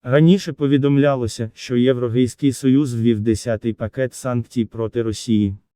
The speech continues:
У нього входять кілька економічних обмежень і персональні санкції щодо сто дев'яносто фізичних осіб і організацій. У постійному представництві Росії заявили,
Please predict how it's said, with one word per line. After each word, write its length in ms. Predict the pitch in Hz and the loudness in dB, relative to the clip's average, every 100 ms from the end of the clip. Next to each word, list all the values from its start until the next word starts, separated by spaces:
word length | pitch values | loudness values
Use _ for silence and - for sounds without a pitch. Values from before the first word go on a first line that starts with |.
| _ | _
У 120 | 139 | 4
нього 300 | 139 156 160 | 6 4 -2
входять 460 | 131 151 151 131 | -6 -2 0 0
кілька 400 | - 147 135 - | 0 -2 -2 -2
економічних 800 | 113 - 110 113 120 117 120 107 | -4 -2 -2 0 0 0 -2 -4
обмежень 600 | 110 104 117 156 139 131 117 | -4 0 2 0 0 -4 -4
і 80 | 123 | -8
персональні 680 | 117 120 - 113 123 123 120 | -8 -10 -6 -4 0 2 0
санкції 580 | - 127 117 - 117 107 | -2 -4 -4 -4 -2 -2
щодо 360 | - 143 135 | -2 -4 -2
сто 240 | 120 - 127 | -4 -4 -2
дев'яносто 600 | 120 113 107 110 - 113 | 0 0 -2 -4 -6 -10
фізичних 600 | 113 101 110 - 110 101 | -6 -2 -2 -2 -8 -6
осіб 320 | 107 - 117 - _ | -10 -4 -6 -6 _
і 140 | - 110 | -2 0
організацій. 960 | 117 113 127 139 120 117 104 - 92 87 _ _ | 0 -4 -2 -2 -2 -6 -8 -8 -12 -12 _ _
У 120 | 143 | -4
постійному 720 | 131 143 - - 156 143 127 117 | 0 0 0 2 4 4 2 0
представництві 920 | 120 117 - 127 117 135 139 - 120 | -4 -6 -4 -4 0 0 -2 0 2
Росії 460 | 123 120 151 151 | 2 -2 0 0
заявили, 680 | 131 127 117 117 131 123 113 | 0 0 0 2 4 4 0